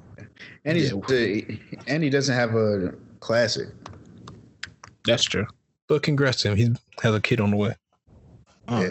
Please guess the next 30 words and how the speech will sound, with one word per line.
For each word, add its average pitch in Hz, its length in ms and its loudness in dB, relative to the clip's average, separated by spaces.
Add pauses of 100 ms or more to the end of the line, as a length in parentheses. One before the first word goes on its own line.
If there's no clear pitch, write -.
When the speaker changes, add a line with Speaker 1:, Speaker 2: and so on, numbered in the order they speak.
Speaker 1:
Oh, 143 200 0
yeah. 135 160 2
N-, 123 100 -2 (240)
niggas 147 260 0
was 113 140 -2
pissed 156 260 0
about 101 300 0
that. 92 360 0 (140)
Speaker 3:
Uh, 120 80 0
that 123 300 2 (120)
Speaker 1:
Um, 101 120 -10
Speaker 3:
didn't 107 240 0
make 104 200 2
any 98 180 2
sense 107 320 2
to 110 100 2
me 113 160 0
either. 117 480 0 (720)
Speaker 1:
Well, 160 440 0
well, 139 140 0
not 151 160 2
about 123 240 0
him 117 100 -2
having 113 220 -2
a 104 60 -2
kid 120 240 2
on 107 160 0
the 95 40 -2
way, 98 220 2
but 92 260 -2